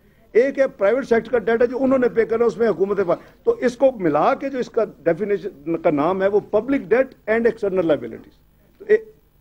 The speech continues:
अभी मैं उस पे आ रहा हूँ, Exports पे सेल tax refunds आपको याद है, पिछले साल हमने announce किया था तीस अप्रैल तक हम पे करेंगे exporter को,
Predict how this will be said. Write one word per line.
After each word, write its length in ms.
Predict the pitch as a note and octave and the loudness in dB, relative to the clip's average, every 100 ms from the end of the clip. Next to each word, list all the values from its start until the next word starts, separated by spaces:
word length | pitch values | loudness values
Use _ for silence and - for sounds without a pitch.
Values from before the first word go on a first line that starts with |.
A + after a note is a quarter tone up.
| _ F3+ | _ -2
अभी 180 | G3 | -2
मैं 100 | B3 | 0
उस 140 | A#3+ - | 0 2
पे 100 | G#3 | 0
आ 80 | C#3+ | 0
रहा 80 | |
हूँ, 100 | A#2 _ _ _ - | -4 _ _ _ -4
Exports 460 | A3 - A3+ C4 C4+ | -4 0 2 2 2
पे 320 | - A#3 A3+ | 0 4 4
सेल 440 | A3+ _ - G#3+ A3+ | 0 _ 2 2 2
tax 240 | A3 D#3+ | -6 -4
refunds 280 | E3+ F#3+ F#3+ | -2 0 0
आपको 240 | F#3 G3+ | -2 -2
याद 320 | D#3+ D3+ E3 | 0 2 2
है, 80 | E3+ | -2
पिछले 320 | D#3+ F3 F#3 | -4 -4 -2
साल 220 | E3 E3+ D#3 | 0 0 0
हमने 220 | C#3+ D#3 D3+ - C#3+ B2+ - | 0 -2 -2 -4 -4 -4 -4
announce 280 | C#3+ D#3 E3 | 0 0 -2
किया 220 | F3 E3+ | 0 0
था 260 | E3 D3+ - _ _ _ - | 0 -8 -10 _ _ _ -6
तीस 240 | G3+ F3+ | -4 0
अप्रैल 340 | F3+ F3+ F#3 E3+ | 0 2 -2 -2
तक 400 | - _ E3+ E3 | -8 _ -2 0
हम 240 | D#3 D#3+ E3 | -2 -2 -2
पे 120 | E3 | -2
करेंगे 480 | E3 D3+ D3+ D#3 D#3 _ _ - | 2 0 0 -2 -6 _ _ -4
exporter 360 | D#3+ - E3 E3 | -4 0 0 0
को, 380 | D#3 E3 D#3+ | -2 -4 -4